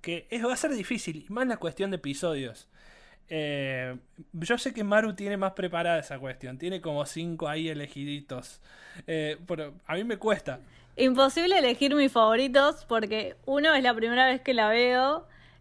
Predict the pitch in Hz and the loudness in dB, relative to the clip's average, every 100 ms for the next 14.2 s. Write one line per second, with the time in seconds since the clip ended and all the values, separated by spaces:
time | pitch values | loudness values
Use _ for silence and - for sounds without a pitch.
0 | _ 214 214 214 208 202 220 240 247 226 | _ -10 -6 -4 -4 0 2 2 0 -4
1 | 208 208 214 196 196 208 196 202 196 202 | -4 0 0 0 -4 -4 0 0 0 -2
2 | 196 196 202 202 - - - 143 175 226 | 0 0 0 -2 -6 -20 -18 -6 2 4
3 | 254 226 254 247 247 294 311 302 320 330 | 4 4 2 2 2 0 0 -2 -4 -2
4 | 349 330 269 262 302 320 311 247 233 269 | 4 2 2 4 4 6 2 0 2 2
5 | 277 262 285 285 294 - - 247 - 220 | 2 2 4 4 2 -4 -18 -18 -6 -4
6 | 202 - 220 214 214 208 208 - _ _ | -4 -4 -4 -4 -4 -4 -8 -14 _ _
7 | 214 208 208 214 - - _ _ - 233 | -8 -4 -4 -6 -8 -18 _ _ -8 -4
8 | 247 254 254 262 247 - 247 233 247 269 | 2 4 6 4 2 -2 -10 2 4 6
9 | 262 254 277 262 262 262 285 302 311 277 | 4 2 0 2 4 6 4 6 4 2
10 | 214 214 240 247 240 208 208 233 233 240 | -2 0 0 0 -2 -2 -4 0 4 6
11 | 240 240 240 247 247 233 226 247 240 247 | 4 2 0 0 0 0 -2 -2 0 0
12 | 269 262 277 294 294 - - - 214 208 | 2 4 4 2 -6 -20 -20 -12 -4 -4
13 | 208 220 247 262 240 240 240 247 262 269 | 0 2 2 4 4 6 6 8 6 6
14 | 294 294 | 2 -4